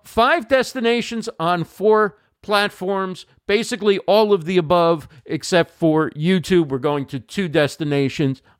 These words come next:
on LinkedIn Live. And of course, that's important to remember because StreamYard is an official tool for using LinkedIn Live. So, with people working from home, we're seeing stars coming out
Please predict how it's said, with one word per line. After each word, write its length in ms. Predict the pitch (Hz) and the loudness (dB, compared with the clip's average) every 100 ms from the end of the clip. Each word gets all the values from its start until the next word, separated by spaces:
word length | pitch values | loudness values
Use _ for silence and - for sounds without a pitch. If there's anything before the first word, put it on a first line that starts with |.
| - | -4
on 400 | 160 151 151 147 147 147 113 | 0 0 -2 -6 -16 -20 -12
LinkedIn 640 | 139 151 147 - 151 139 | -4 -2 -4 -4 -4 0
Live. 420 | 127 135 135 123 | 2 2 2 0
And 140 | 131 120 | -2 -4
of 140 | - | -4
course, 240 | 143 123 139 | -4 -2 -4
that's 340 | 127 - - _ _ _ _ _ | -6 -8 -16 _ _ _ _ _
important 640 | 185 156 - 247 262 277 190 | -2 -2 0 0 0 -2 -4
to 180 | 202 185 | -4 -4
remember 540 | 151 156 175 226 220 | -2 -2 0 0 -2
because 640 | 202 165 - 160 156 127 - _ - | -4 -4 0 0 0 -4 -16 _ -16
StreamYard 640 | - 196 185 170 160 160 | -2 0 2 2 2 2
is 320 | - 175 165 156 | 0 0 0 -2
an 180 | 147 | -4
official 380 | 139 156 143 151 | -4 -6 -6 -8
tool 420 | - 156 139 131 _ _ _ | -6 -2 0 -2 _ _ _
for 220 | 175 151 | -2 -2
using 540 | 135 147 143 147 135 | 2 2 2 0 -2
LinkedIn 600 | 123 139 131 - 135 127 123 | -2 -2 -2 -4 -2 -2 0
Live. 380 | 131 127 110 | 0 0 -2
So, 340 | - 254 147 - _ _ _ _ 156 | 0 0 -2 -8 _ _ _ _ -2
with 260 | 185 - | -2 0
people 340 | 233 262 247 208 | -4 -2 0 2
working 400 | 214 240 240 214 | 0 0 -4 -2
from 260 | 208 180 | 0 -2
home, 460 | 143 208 294 370 294 | 2 2 2 0 0
we're 140 | 190 | -2
seeing 340 | - 233 208 175 | 0 -2 -2 -4
stars 480 | - 202 214 196 | -4 -2 -2 -4
coming 320 | - 190 175 175 | -4 -6 -4 -4
out 360 | 180 233 - | -2 -2 -6